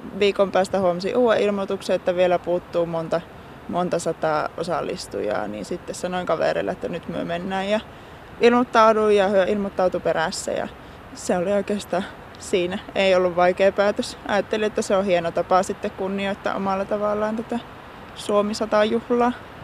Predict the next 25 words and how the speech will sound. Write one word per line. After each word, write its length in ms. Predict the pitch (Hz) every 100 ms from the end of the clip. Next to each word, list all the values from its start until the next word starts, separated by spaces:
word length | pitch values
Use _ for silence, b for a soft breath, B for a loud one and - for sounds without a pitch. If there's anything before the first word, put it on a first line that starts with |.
| - -
Se 200 | - 220
muutti 460 | 214 208 208 - 208
sitten 360 | 202 - 196
vielä 260 | 185 180 175
merkitystä 760 | 170 170 170 - 185 - - - - - -
isommaksi, 720 | 185 180 185 180 190 196 - 214
kun 340 | 214 202 220 - - -
kuulin 320 | 202 196 202
sitten 280 | 214 - 196
jälkikäteen, 680 | 180 190 190 202 - 208 226
että 280 | - 247 240 - B B B B -
ei 120 | -
nyt 140 | 185 240
sukulainen, 640 | 285 254 233 214 220 226
mutta 440 | 226 226 - 226 - - - - - - - -
tavallaan 480 | 208 175 170 170
sukulainen 600 | 180 185 185 185 185 190
ja 120 | 190 180
liitoksissa 720 | 180 185 - 202 - 196 - -
itseenikin, 720 | 196 - 214 208 214 226 214
niin 200 | 214 220 - - - - 214
henkilö 400 | 214 208 214 208
tänne 240 | 196 208 220
haudattu, 560 | 214 208 220 - -
että 280 | 240 - 254